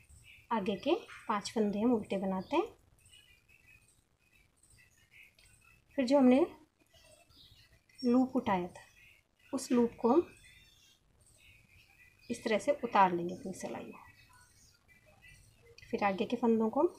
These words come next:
उल्टा बना देते हैं। तो जो हमने लूप उठाया था उस लूप को हमें बनाना नहीं है, उसे हम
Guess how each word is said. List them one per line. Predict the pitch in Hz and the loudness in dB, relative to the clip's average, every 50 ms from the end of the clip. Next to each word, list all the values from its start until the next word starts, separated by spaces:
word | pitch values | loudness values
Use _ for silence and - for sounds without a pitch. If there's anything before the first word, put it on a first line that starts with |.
| - _ _ _ _ _ _ _ _ - | -20 _ _ _ _ _ _ _ _ -4
उल्टा | - 226 208 - 190 | -4 -4 -2 -2 -4
बना | 175 175 170 - - | -4 -6 -10 -12 -14
देते | - - - - - - | -16 -18 -20 -20 -20 -20
हैं। | - - - - - - _ _ _ _ _ - - - - - | -20 -20 -20 -20 -20 -20 _ _ _ _ _ -20 -20 -18 -10 -8
तो | 240 | -2
जो | 202 254 285 | 4 4 6
हमने | 277 269 269 254 | 6 6 4 4
लूप | 233 233 247 254 262 - | 4 4 2 2 0 -2
उठाया | 294 285 - 262 254 254 | -4 -2 0 0 0 2
था | 262 311 311 | 2 2 2
उस | 277 262 247 - - | 2 0 -4 -4 -2
लूप | 240 240 233 - | -2 -2 -2 -2
को | - 233 | 0 0
हमें | 226 226 220 202 | 0 0 0 -2
बनाना | 214 208 208 202 202 202 196 | -2 -2 -2 -2 -4 -4 -4
नहीं | 202 202 208 226 | -2 -2 0 0
है, | 269 285 | 0 0
उसे | 269 - - 247 | -2 -2 -2 0
हम | 226 247 330 | 0 0 0